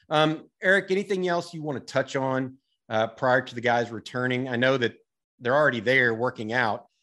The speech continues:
This is just the official beginning, I guess, of, of football that's coming up next week.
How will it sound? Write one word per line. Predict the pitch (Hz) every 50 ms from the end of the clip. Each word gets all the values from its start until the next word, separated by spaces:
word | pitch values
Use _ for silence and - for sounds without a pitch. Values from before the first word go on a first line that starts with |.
| _ _ _
This | - 127 120 -
is | 127 107
just | 107 135 123 - -
the | 131 113
official | 110 - - - 143 131 - - 110 104
beginning, | 101 107 101 110 117 113 110 107 101
I | 98
guess, | 98 101 101 98 - -
of, | 101 110 -
of | - 123 -
football | - 139 - - 117 101 98
that's | 113 110 -
coming | - - 101 98 98
up | 98 87 95
next | 104 87 - -
week. | - 90 90